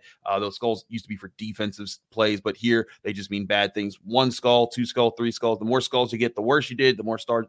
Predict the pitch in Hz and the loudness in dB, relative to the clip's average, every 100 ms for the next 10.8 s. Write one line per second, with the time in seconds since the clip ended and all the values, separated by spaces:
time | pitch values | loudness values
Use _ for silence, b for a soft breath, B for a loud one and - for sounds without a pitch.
0 | _ - 120 113 113 - 98 107 98 85 | _ 0 2 2 -2 -6 -2 -2 -2 -8
1 | 80 - b b - 123 113 98 b b | -12 -12 b b -6 0 0 0 b b
2 | 143 151 - 131 127 139 143 156 170 - | 0 0 0 0 0 2 2 2 0 4
3 | 165 143 b - 131 131 117 120 113 104 | 4 4 b -8 -4 0 2 2 2 -4
4 | 107 104 101 104 104 - 104 92 104 101 | -4 -2 -4 -6 -8 -4 -4 -2 -4 -4
5 | 101 - 110 104 123 - - 165 151 151 | -6 -6 -4 4 4 4 -6 -4 -2 -2
6 | - 127 120 123 120 117 - _ _ _ | 0 0 2 2 2 0 -4 _ _ _
7 | 110 131 127 107 131 127 117 110 120 156 | 2 2 2 4 6 6 4 2 0 2
8 | 170 170 139 _ _ _ - 117 117 110 | 2 2 -2 _ _ _ -2 4 4 2
9 | - 107 98 98 82 - _ 107 131 139 | -4 -4 -4 -8 -12 -14 _ 0 2 4
10 | 131 113 123 123 117 - 101 92 | 2 2 2 2 0 -2 -6 -4